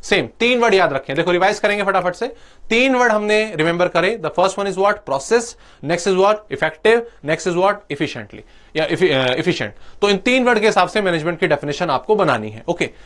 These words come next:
उसके बाद हम आए ऑब्जेक्टिव्स के ऊपर। ऑब्जेक्टिव्स को हमने तीन पार्ट्स में डिवाइड करा। फर्स्ट, सबसे पहला आपका जो ऑर्गेनाइजेशन के ऑब्जेक्टिव थे, उसका शॉर्टकट क्या था? जीपीएस, सर्वाइवल, उल्ट रिवर्स कर दिया था, survival, profit and growth। उसके बाद हम आए किसमें? सोसाइटी को लेकर, सोशल नीड्स। ओके,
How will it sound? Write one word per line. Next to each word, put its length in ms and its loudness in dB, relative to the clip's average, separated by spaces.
उसके 280 4
बाद 220 4
हम 180 0
आए 280 4
ऑब्जेक्टिव्स 560 0
के 100 0
ऊपर। 240 4
ऑब्जेक्टिव्स 640 -2
को 140 2
हमने 300 -2
तीन 400 0
पार्ट्स 280 2
में 100 0
डिवाइड 260 0
करा। 240 2
फर्स्ट, 160 2
सबसे 180 0
पहला 180 4
आपका 260 2
जो 280 0
ऑर्गेनाइजेशन 640 0
के 80 0
ऑब्जेक्टिव 500 -2
थे, 100 -8
उसका 240 0
शॉर्टकट 360 0
क्या 160 2
था? 240 -2
जीपीएस, 440 -6
सर्वाइवल, 580 0
उल्ट 160 2
रिवर्स 220 4
कर 120 2
दिया 160 -2
था, 180 -12
survival, 500 0
profit 280 4
and 100 0
growth। 420 -6
उसके 300 2
बाद 200 4
हम 120 2
आए 200 4
किसमें? 320 -2
सोसाइटी 440 0
को 120 -4
लेकर, 240 -8
सोशल 300 0
नीड्स। 340 -12
ओके, 240 -6